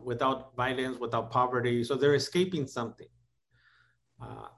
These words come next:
a-, and if this is truly a, a land of opportunity, then, then we should welcome them. A-, and the ideas that they bring are really the ideas that, that make this country, you know, the most advanced country in, in the world.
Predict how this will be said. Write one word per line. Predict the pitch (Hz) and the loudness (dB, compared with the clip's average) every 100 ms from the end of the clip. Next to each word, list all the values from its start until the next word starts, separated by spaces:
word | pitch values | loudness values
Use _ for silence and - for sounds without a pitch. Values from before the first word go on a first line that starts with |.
| - | -8
a-, | 120 117 - | -6 -6 -6
and | 135 | -4
if | 127 131 | -2 0
this | 170 208 | 0 0
is | 180 - | -2 -4
truly | 202 214 196 | -2 2 2
a, | 135 | 2
a | 123 131 | 0 0
land | 127 143 | 0 0
of | 135 | 2
opportunity, | 123 117 110 190 185 170 143 | 0 0 -2 2 4 4 2
then, | 123 120 | 0 0
then | 120 | 0
we | 123 | -2
should | 123 120 | -2 0
welcome | 117 120 - 95 | 2 0 -2 -6
them. | - - _ _ _ _ _ _ _ _ _ - | -8 -14 _ _ _ _ _ _ _ _ _ -8
A-, | 127 135 | -6 -2
and | 143 | 2
the | 143 143 | 4 4
ideas | 139 151 220 226 196 | 2 2 6 6 6
that | 151 | 2
they | 131 | 0
bring | 120 139 165 180 185 180 - _ _ _ _ _ _ _ _ _ _ _ _ _ _ _ _ - | 0 2 4 2 0 -4 -10 _ _ _ _ _ _ _ _ _ _ _ _ _ _ _ _ -6
are | 135 | -2
really | 143 240 247 | 2 2 2
the | 196 156 | 2 4
ideas | 151 139 151 156 151 143 | 2 0 0 2 2 2
that, | 123 117 | -2 -2
that | 123 120 | -4 -2
make | 139 - | -4 -2
this | 139 123 | -4 -2
country, | - 135 127 131 127 123 - _ _ _ _ | -4 -4 -2 0 0 -2 -10 _ _ _ _
you | 127 | -8
know, | 123 | -4
the | 123 | 0
most | 131 123 | 0 0
advanced | 127 135 131 127 | 0 0 0 -2
country | 131 123 127 117 113 | -6 -4 -4 -4 -6
in, | 107 - | -10 -10
in | 107 104 | -14 -12
the | |
world. | 98 110 107 - | -4 -2 -2 -6